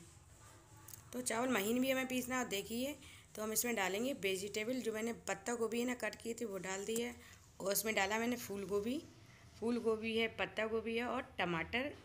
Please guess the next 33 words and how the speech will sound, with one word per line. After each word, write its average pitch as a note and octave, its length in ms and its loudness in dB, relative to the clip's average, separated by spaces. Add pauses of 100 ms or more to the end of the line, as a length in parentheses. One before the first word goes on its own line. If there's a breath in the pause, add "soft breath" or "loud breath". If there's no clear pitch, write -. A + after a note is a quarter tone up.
(120)
टमाटर G3+ 320 0
मैंने B3+ 300 2
स्क्वायर A#3+ 300 0
shape A3+ 280 2
में A#3 140 2
काट F#3 260 2
लिए A3 220 0
थे, D4+ 100 -4
अ, - 1000 0
दो C#4+ 440 2
टमाटर, A3 240 4
उसके B3 280 0 (180)
बीज A#3+ 320 0
है C#4+ 60 6
ना D4+ 100 4
निकाल B3+ 380 4
दिए F#3+ 260 4
थे, F#3 140 -2
आपको A3 360 0
बीज A#3 260 0
निकालना G3+ 340 0
है A#3 60 0
इसके। D4 260 -4 (560 loud breath)
और G#3+ 240 4
मैंने A3 300 2
इसको B3+ 240 0
न-, G3+ 460 -2
इसमें G#3 200 0
डाला G3+ 220 4
है A#3+ 160 2
बड़ा G#3+ 180 4
प्याज G#3 460 -2
एक B3 140 -2